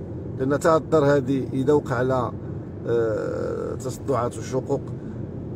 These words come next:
بسبب هاد الفيضانات، راه خصها تعوض، هي كتدخل في كوارث طبيعيه. اذا هنا علاش الدوله او الحكومه ما علتش على الكوارث الطبيعيه؟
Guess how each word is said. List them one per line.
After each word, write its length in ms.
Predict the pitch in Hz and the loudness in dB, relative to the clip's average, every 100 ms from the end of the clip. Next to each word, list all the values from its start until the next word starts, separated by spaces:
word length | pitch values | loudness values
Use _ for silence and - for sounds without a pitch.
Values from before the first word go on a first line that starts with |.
| - | -8
بسبب 260 | - 131 | 0 2
هاد 120 | 123 120 | 2 0
الفيضانات، 560 | 117 135 151 202 202 | 2 0 4 2 2
راه 160 | 196 190 | -2 -4
خصها 180 | - 170 | -2 -6
تعوض، 420 | - 175 160 135 | 2 2 4 2
هي 80 | 139 | 0
كتدخل 240 | 135 151 | -2 -6
في 80 | - | -2
كوارث 220 | 139 143 - | 0 0 -2
طبيعيه. 440 | 135 113 104 87 - - - - - - | -2 -2 -4 -6 -8 -10 -10 -10 -8 -4
اذا 120 | 151 | 2
هنا 220 | 147 147 | 2 4
علاش 480 | 127 131 151 151 - | 4 4 4 2 -2
الدوله 680 | 110 113 135 127 117 113 123 - - 110 | -8 -2 0 2 0 -2 -4 -8 -10 -8
او 120 | 101 101 | -6 -6
الحكومه 760 | 98 117 107 147 139 117 107 113 - - - | -4 -4 -2 -2 0 -2 -4 -6 -10 -10 -6
ما 60 | 95 | -4
علتش 580 | 98 107 123 - - - | -2 -2 -4 -6 -8 -8
على 280 | 92 110 117 | -4 -2 -2
الكوارث 680 | - - 107 110 110 110 - | -4 -6 -4 -2 -4 -4 -6
الطبيعيه؟ 840 | 107 113 - 107 - 107 - - | -6 -6 -4 -6 -4 -6 -6 -6